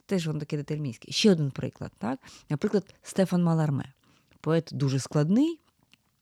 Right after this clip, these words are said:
е, французький поет дев'ятнадцятого століття, символіст, якого, про якого жартували, що неможливо перекласти на,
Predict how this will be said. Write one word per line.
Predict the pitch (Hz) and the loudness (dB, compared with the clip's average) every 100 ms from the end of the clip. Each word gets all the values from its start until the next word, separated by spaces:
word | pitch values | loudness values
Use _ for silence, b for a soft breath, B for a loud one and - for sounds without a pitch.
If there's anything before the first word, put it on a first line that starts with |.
| _ _ B B B B - | _ _ B B B B -8
е, | 123 120 123 131 | -6 -6 -6 -6
французький | 139 151 156 135 - | 0 0 0 -2 -4
поет | 139 156 185 202 196 143 | -4 0 2 2 -2 -8
дев'ятнадцятого | 131 139 135 135 - 135 | -4 -2 -2 -4 -4 -10
століття, | - 156 202 - 147 | -4 0 0 0 -2
символіст, | - 139 135 143 196 190 - 147 135 B B B - | 0 2 2 2 2 0 -2 -4 -4 B B B -8
якого, | 131 127 - 135 135 | -6 -6 -4 -4 -2
про | - | -2
якого | 135 143 135 | -2 0 -2
жартували, | 131 131 131 135 127 131 | -2 -6 -6 -4 -4 -6
що | - 131 | -6 -4
неможливо | 135 139 127 139 131 | -2 -2 0 0 -2
перекласти | 120 127 131 123 - | -2 -6 -6 -8 -6
на, | 131 | -4